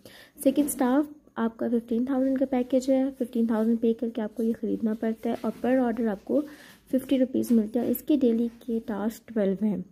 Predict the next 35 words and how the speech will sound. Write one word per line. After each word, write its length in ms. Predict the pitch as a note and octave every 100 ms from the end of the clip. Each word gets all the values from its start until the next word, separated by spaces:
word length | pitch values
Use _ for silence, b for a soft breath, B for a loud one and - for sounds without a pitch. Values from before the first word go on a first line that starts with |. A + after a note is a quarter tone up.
| _ _ -
Then 260 | A3+ C#4+ - -
tutor 400 | B3 A#3+ D4+ D4
है, 160 | D4+ D4+ D4 B B B B B B -
ये 160 | A#3+ B3+
फिफ्टी 280 | C4 - D4
थाउजेंड 340 | C#4+ C#4 C#4+
वाला 160 | C4+ C4+
package 440 | C4 C4 C4+ C4
है 240 | C#4+ C#4 C#4 -
और 180 | A3 - -
इसके 560 | A#3+ - - - C4
ट्वेंटी 240 | C4 A#3 A3+
फ़ाइव 240 | A3+ A#3 -
task 300 | C4 C4+ -
होते 220 | B3 C4+
हैं, 100 | C4 B3+
per 120 | B3 B3+
task 300 | B3+ B3+ -
आपको 480 | G#3+ - - B3+ D4 - -
एटी 240 | A3 A3 A3+
रुपीज़ 340 | A3+ G#3+ A3
मिलते 300 | G3+ F#3 G3
हैं। 240 | F3+ F3+ B B B B -
इसी 180 | B3+ D4+
तरह 180 | D4 C4+
इसके 260 | B3 -
manager 580 | A#3 G3+ G#3 A#3 B3 A#3+
है, 160 | A#3+ A3
director 560 | G#3+ G3+ A3 - A#3 A#3
है, 120 | A3
general 280 | A3+ G#3+ A3+
manager, 460 | A3 G#3+ G#3 G#3+
सीईओ 300 | G#3+ A3+ A3
और 140 | G#3 G#3+
चेयरमैन। 520 | - G3 F#3+ F#3+